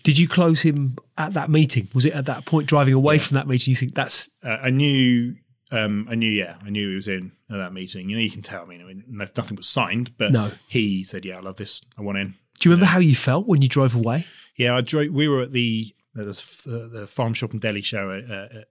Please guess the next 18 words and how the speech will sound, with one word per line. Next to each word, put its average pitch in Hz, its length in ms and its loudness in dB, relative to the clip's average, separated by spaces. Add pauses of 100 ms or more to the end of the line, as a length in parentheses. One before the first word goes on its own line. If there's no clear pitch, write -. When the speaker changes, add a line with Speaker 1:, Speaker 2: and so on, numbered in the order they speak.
Speaker 2:
the 107 140 -2
N 104 100 -2
E 104 60 -6
C. 95 360 -6
It'd - 120 -16
taken 113 240 -6
us - 20 -10
a - 20 -12
couple 110 220 -8
of 98 60 -10
days 101 240 -4
off 101 120 -16
work. 98 200 -6
So 110 100 -6
Anna 107 180 -2
and 98 80 -6
Elena 95 300 -6
were 95 260 -8